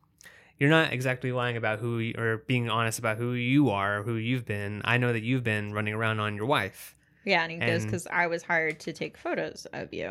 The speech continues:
Speaker 2: Some
Speaker 1: Yeah.
Speaker 2: dude paid me two hundred bucks a day to follow you wherever you went and take photos." Um, he was like, "But I did, l-, I did follow you to the hotel, um,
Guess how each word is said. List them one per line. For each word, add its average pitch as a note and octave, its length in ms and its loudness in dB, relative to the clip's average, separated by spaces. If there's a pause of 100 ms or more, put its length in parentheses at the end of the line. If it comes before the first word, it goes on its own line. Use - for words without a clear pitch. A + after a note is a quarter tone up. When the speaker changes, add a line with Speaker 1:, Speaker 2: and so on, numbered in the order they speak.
(120)
Speaker 2:
Some B2 160 2
Speaker 1:
Yeah. G2 100 4
Speaker 2:
dude F2 220 -2
paid E3 160 0
me E3 180 -6
two F3 220 -8
hundred E3+ 380 -2
bucks - 280 -4
a D3+ 60 -4
day E3 560 6
to F3+ 120 -6
follow D#3+ 260 0
you D#3+ 480 -4
wherever D#3 260 -2
you D#3+ 140 -6
went F3 140 -2
and F3 80 -10
take - 180 -6
photos." - 440 0 (380)
Um, F3 380 0
he F#3 100 -4
was E3+ 100 -2
like, E3 180 -4
"But E3+ 100 -2
I E3+ 100 4
did, F3+ 400 2
l-, F#3+ 260 -4 (120)
I F3+ 340 8
did F#3 160 0
follow G#3+ 160 0
you A3 140 0
to G#3 100 0
the A#3+ 60 -4
hotel, F3 680 2 (360)
um, D#3+ 560 -6